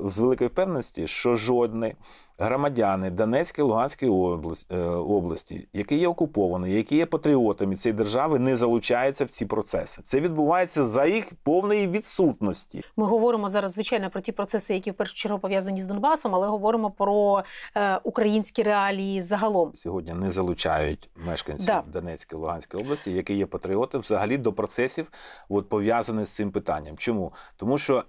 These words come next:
Speaker 1: е, буде дуже, скажімо так, багатьом цим карманичам, особисто в цьому дивному міністерстві, буде незручно, бо інформація,
Speaker 2: Але якщо міністерство з трьох
Speaker 1: яко-,
Speaker 2: осіб складається, що
Speaker 1: яко-,
Speaker 2: там не буде
Speaker 1: яко-,
Speaker 2: незручно?
Speaker 1: якщо володіють вони більш інф-, от, е, простий приклад. Скажіть, будь ласка,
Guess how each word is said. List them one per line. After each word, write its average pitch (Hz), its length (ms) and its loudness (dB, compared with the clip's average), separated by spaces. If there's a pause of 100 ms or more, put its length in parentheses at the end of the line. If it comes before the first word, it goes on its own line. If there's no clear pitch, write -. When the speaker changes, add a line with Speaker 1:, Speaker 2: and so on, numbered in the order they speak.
Speaker 1:
е, 98 300 2
буде 120 340 0
дуже, 139 380 2
скажімо 113 460 0
так, 98 160 -2
багатьом 104 560 0
цим 98 180 -6
карманичам, 90 600 -2
особисто 90 420 -6
в 85 40 -8
цьому 90 320 -4 (100)
дивному 98 240 -2 (200)
міністерстві, 98 580 -2
буде 127 340 -2
незручно, 117 640 0
бо 101 440 2
інформація, 120 300 -2
Speaker 2:
Але 240 80 4
якщо 254 180 2
міністерство 262 480 0
з - 40 0
трьох 247 100 2 (100)
Speaker 1:
яко-, 302 100 4
Speaker 2:
осіб 285 140 0
складається, 247 640 2
що - 120 0
Speaker 1:
яко-, 320 140 4
Speaker 2:
там 233 80 2
не 240 60 2
буде 226 180 2
Speaker 1:
яко-, 233 100 4
Speaker 2:
незручно? 202 500 2
Speaker 1:
якщо 135 340 4
володіють 143 720 4
вони 127 240 2
більш 117 360 2
інф-, 120 220 -2
от, 160 200 -2
е, 110 400 4
простий 143 280 0
приклад. 95 360 0
Скажіть, 139 220 -2
будь 156 100 0
ласка, 107 300 0